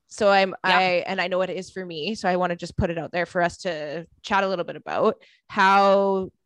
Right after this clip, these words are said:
Speaker 1: did being a female athlete, and I, and I say that intentionally in this
Speaker 2: Mm-hmm.
Speaker 1: context, uh, impact your relationship with your body?
Speaker 2: Well, it's definitely changed over the years.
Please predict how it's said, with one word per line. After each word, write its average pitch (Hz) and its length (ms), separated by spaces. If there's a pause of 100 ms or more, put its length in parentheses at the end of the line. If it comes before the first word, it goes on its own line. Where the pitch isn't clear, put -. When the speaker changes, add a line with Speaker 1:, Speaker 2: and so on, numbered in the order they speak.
(300)
Speaker 1:
did 208 260
being 185 580 (100)
a 190 60
female 175 360
athlete, 170 600 (680)
and 175 140
I, 170 220
and 185 120
I 175 40
say 180 160
that 170 140
intentionally 160 840
in 175 200
this 151 140
Speaker 2:
Mm-hmm. 262 100
Speaker 1:
context, - 540 (400)
uh, 160 240
impact 175 800
your 180 140
relationship 165 480
with - 140
your 143 80
body? 90 380 (1200)
Speaker 2:
Well, 277 320
it's - 180
definitely 339 960
changed 202 800
over 160 200
the 147 100
years. 80 680